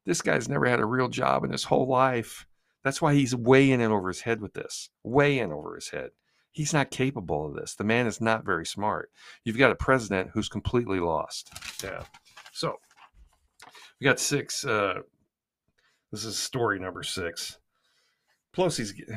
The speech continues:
Pelosi, she has no idea on the rampant crime in San Francisco. She says she doesn't have any idea. It's an attitude of lawlessness,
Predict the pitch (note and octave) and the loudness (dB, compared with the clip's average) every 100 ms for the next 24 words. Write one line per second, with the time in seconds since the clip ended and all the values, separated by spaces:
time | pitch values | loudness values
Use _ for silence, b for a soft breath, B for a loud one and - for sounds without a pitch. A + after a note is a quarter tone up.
0 | - - F3 - G#2 - D#3 C3+ G#2 G#2+ | -6 -4 -2 -4 -6 -4 0 2 2 2
1 | G#2 F#2+ F#2 F2+ E2+ E2 - _ _ _ | 2 0 -2 -4 -4 -6 -12 _ _ _
2 | - F#2+ F2+ E2+ F2+ F2 - D2 F#2 E2+ | -6 -4 -4 -6 -6 -6 -10 -8 -4 -4
3 | D#2+ D#2 D2 G2+ D#2+ D2+ C#2+ D#2 C#2+ - | -4 -6 -6 -6 -6 -8 -10 -12 -10 -12
4 | - C#2+ C#2 - B2+ - A2 - - A#2+ | -10 -10 -8 -6 -4 0 -2 -2 -4 0
5 | G2+ F2+ F#2+ E2+ E2+ D#2+ D#2 C#2+ D2+ - | 0 0 -2 -2 -4 -6 -8 -8 -8 0
6 | A2+ A#2+ B2 A2 B2 G#2+ F#2 G2 G2+ G2+ | 6 6 6 0 -2 -2 2 6 6 4
7 | G2+ G2+ - | 2 0 -2